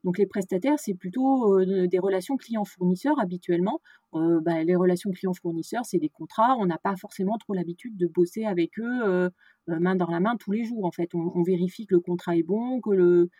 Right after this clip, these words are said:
le budget est respecté, euh, s'il y a des non-qualités, ils peuvent avoir des pénalités. On est plutôt dans ce mode-là habituellement. Et là, c'est un mode complètement différent, c'est que les partenaires,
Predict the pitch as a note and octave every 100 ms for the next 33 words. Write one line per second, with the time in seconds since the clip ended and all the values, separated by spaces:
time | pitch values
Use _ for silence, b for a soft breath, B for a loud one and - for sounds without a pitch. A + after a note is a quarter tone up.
0 | b F#3 F3 F#3 G3 F#3+ F#3 - F3 -
1 | A#3 B3 B3+ B3+ G#3+ F#3+ F#3+ F#3 G3 F3
2 | G3 G3+ F#3+ F3 F3+ - A#3+ B3 F3 E3+
3 | F3 F3 F3 F#3+ F3+ F3+ F#3+ C#4+ B B
4 | - G3+ G3+ A3+ C4 D4+ A#3 G#3+ G#3+ G3+
5 | A3 B3+ A3+ A#3+ A#3 F3 F3 - F3+ F#3
6 | C4 G4 _ _ _ G3+ B3+ C4+ - G3+
7 | G3 F#3 - E3 F3 E3 E3+ - A#3 E4+
8 | - G#3+ G3 F#3 B3+ - - A#3+ A#3 A3+